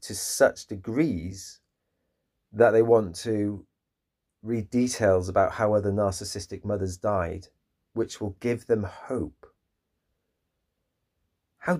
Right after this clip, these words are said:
dark is that? How dark is that in, in, in its framing, in its outcomes, on it?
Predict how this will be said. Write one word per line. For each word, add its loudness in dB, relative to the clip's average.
dark 2
is -6
that? -12
How 2
dark 4
is -6
that -4
in, -2
in, -2
in -4
its -2
framing, 4
in -6
its -6
outcomes, 0
on 2
it? -2